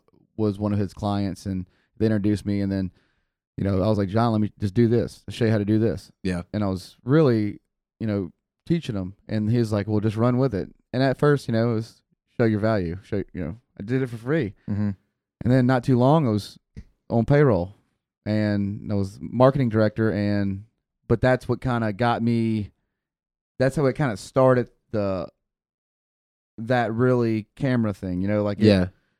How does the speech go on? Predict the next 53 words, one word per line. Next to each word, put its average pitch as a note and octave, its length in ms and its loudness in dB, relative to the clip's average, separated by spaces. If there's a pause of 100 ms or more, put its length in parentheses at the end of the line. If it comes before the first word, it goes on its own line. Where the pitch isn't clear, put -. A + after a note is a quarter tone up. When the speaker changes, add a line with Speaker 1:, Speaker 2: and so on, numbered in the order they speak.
(340)
Speaker 1:
I, B2 60 -2
I, B2 220 -6 (380)
I B2+ 80 2
was, B2+ 160 2
like, A#2+ 160 -2
trying C#3+ 280 2
to, B2 60 4
like, A2 240 -2 (260)
I B2+ 60 4
was, C3 300 6
I C#3 120 2
did F#3+ 160 0
social A#2+ 260 0
media. A#2+ 160 2
I - 20 2
always C3 240 2
write A2+ 400 -2
stuff - 280 -8
on F2+ 40 -8
social F2 260 -10
media. D#2 200 -8
Speaker 2:
Mm-hmm. F#2 220 -4
Speaker 1:
Never C3+ 220 4
really G#2+ 160 2
take - 260 -8
pictures. G2+ 580 -6 (560)
And, C3 180 2
uh, B2 460 2 (220)
I A#2+ 40 0
needed C#3 280 2
to B2 60 -18
take C3 200 0
some B2 120 -8
food C#3 240 0
pictures A2+ 380 -2
when A2+ 160 -4
I, A2 40 -2
right A2+ 180 0
when A2+ 80 -4
I A2+ 40 -4
started. C3+ 220 0
I A#2 40 0
was G#2 60 -4
like, G#2 140 -2 (120)
"God, B2+ 260 -8
I - 20 -8
just G2+ 180 -12
want G#2+ 260 -6
some G2+ 140 -20
beautiful, G#2 420 -4
epic G2+ 320 -8 (120)
pictures." B2 520 -2
Speaker 2:
Mm-hmm. F#2+ 300 -2